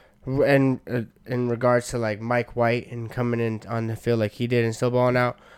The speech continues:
I give more credit to Mike White because Cooper Rush came out and said, "Yo, I have Amari Cooper and CeeDee Lamb to throw the ball to."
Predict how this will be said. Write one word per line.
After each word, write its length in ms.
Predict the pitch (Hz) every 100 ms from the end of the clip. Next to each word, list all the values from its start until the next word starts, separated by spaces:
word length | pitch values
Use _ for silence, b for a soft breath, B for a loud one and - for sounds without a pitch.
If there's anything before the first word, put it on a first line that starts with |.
| b
I 80 | 123
give 160 | 131
more 140 | 123 120
credit 260 | - 127
to 60 | 120
Mike 240 | 127 120 -
White 220 | 120 113
because 460 | 123 131 120 110 - b b b b b
Cooper 260 | - 185 147
Rush 240 | 147 147
came 160 | - 156
out 120 | 151
and 100 | 143
said, 200 | - 117
"Yo, 200 | 110 120
I 120 | 95 120
have 180 | 139 107
Amari 400 | 95 104 117 107
Cooper 480 | - 107 110 - 127
and 100 | 104
CeeDee 440 | - 117 104 80
Lamb 280 | 80 87 123
to 80 | 131
throw 200 | 151 147
the 60 |
ball 240 | 147 151 151
to." 240 | 160 160